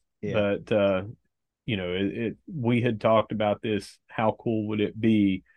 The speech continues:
Speaker 2: You're there for one year, go in, sweep the awards, sweep the conference, win it. Peace, we're out.
Speaker 1: <laughs> Yeah. I was thinking, uh, you know, you said pick fourth, and I immediately, my head went to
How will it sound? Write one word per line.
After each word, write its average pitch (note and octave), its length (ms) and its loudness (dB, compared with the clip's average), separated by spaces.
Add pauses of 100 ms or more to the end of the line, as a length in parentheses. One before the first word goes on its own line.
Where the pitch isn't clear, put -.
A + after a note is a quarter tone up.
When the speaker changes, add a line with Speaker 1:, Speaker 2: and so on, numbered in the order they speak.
(120)
Speaker 2:
You're A2 160 0
there G#2 180 2
for - 120 -6
one G#2 260 0
year, G#2 480 0
go G2+ 220 0
in, G2+ 380 -2 (360)
sweep G#2+ 380 -2
the G#2 140 2
awards, A#2+ 600 2
sweep F#2 280 -6
the - 80 -10
conference, A#2+ 580 2
win A2 260 0
it. A2 200 0 (840)
Peace, A2+ 340 0
we're G2 160 -4
out. A#2+ 400 4 (400)
Speaker 1:
<laughs> G3 400 0 (920)
Yeah. B2 260 2 (380)
I C3+ 80 6
was D#3+ 180 4
thinking, D#3+ 560 0
uh, B2+ 320 0 (100)
you B2 140 -4
know, A2+ 80 0
you A2+ 160 0
said A2 260 -6
pick A#2+ 160 -6
fourth, A#2+ 340 -2
and G#2 120 -4
I G#2 140 -2 (120)
immediately, G#2 600 -2
my F#2+ 160 -6
head G#2+ 180 -6
went G2+ 200 -10
to F#2 220 -10